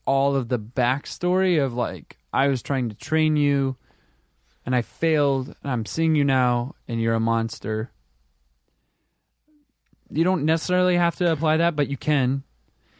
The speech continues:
But in the moment where, like, he's like, like, if you just think about Obi-Wan, why he raises his sword, what do you think,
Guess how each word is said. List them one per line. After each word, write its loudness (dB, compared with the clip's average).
But 0
in 2
the 4
moment 2
where, 0
like, -2
he's 0
like, 2
like, -2
if -4
you -2
just -2
think 0
about 2
Obi-Wan, 0
why 2
he 0
raises 0
his -6
sword, -2
what 2
do 0
you 4
think, -2